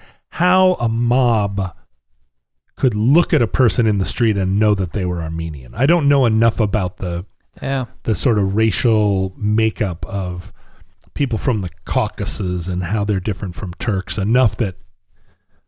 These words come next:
Speaker 1: I don't think it was just that the Turks were all wearing fezzes and the, and anybody not in a fez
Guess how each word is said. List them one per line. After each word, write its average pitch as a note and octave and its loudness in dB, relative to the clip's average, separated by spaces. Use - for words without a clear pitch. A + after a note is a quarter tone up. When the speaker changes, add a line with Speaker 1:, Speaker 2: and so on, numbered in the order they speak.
Speaker 1:
I C#3 2
don't F3 2
think F3+ 0
it D3+ 2
was G#2+ 2
just B2 0
that A2 -4
the - -6
Turks A#2+ 0
were A2+ 2
all G2+ 2
wearing F#2 -2
fezzes F#2+ 0
and F2+ -2
the, E2+ -4
and G2+ -6
anybody A#2+ 2
not A2 2
in G2 0
a F#2+ 0
fez F2 -2